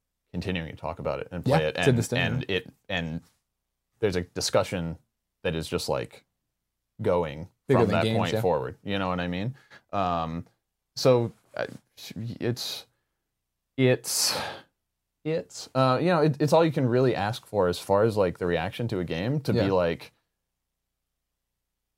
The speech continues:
Speaker 1: "We made it on our own terms. It was really, real well reviewed. People are buying it, and people are just, like, continuing to talk about it." People care about it, you know what I mean? Like, that's the, like, I think you, you pour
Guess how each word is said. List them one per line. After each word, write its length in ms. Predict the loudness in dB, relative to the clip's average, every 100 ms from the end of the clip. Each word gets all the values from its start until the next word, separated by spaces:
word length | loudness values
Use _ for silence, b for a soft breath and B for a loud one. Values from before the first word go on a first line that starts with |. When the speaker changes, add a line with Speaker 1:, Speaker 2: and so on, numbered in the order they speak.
| -6
Speaker 1:
"We 120 | -2
made 200 | 2 4
it 160 | 2 2
on 160 | -2
our 100 | 0 -2
own 160 | -4
terms. 340 | -4 -4 -4 -4
It 80 |
was 160 | -4 0
really, 220 | 2 2
real 260 | 2 0 0
well 200 | 0 0
reviewed. 380 | 0 -2 -4 -4
People 280 | -6 -2 0
are 60 |
buying 340 | 0 -2 -2 -2
it, 180 | -4 -4
and 180 | -8 -6
people 240 | -4 -4
are 80 | -4
just, 180 | -4 -6
like, 160 | -6
continuing 420 | -6 -6 -4 -4
to 60 | -4
talk 260 | -4 -4 0
about 200 | 0 0
it." 60 | b b _
People 160 | -4 -2
care 240 | 0 2
about 240 | 2 0 -2
it, 60 |
you 100 | -4
know 60 | -2
what 100 | -2
I 40 |
mean? 320 | -2 -2 -4 -8 _ -2
Like, 140 | 2 4
that's 220 | 2 2
the, 100 | 0
like, 340 | 2 2 0 -10 _ _ _ -8
I 80 |
think 260 | -2 -2 0
you, 180 | 0 -2
you 120 | -6 -6
pour 420 | 0 2 2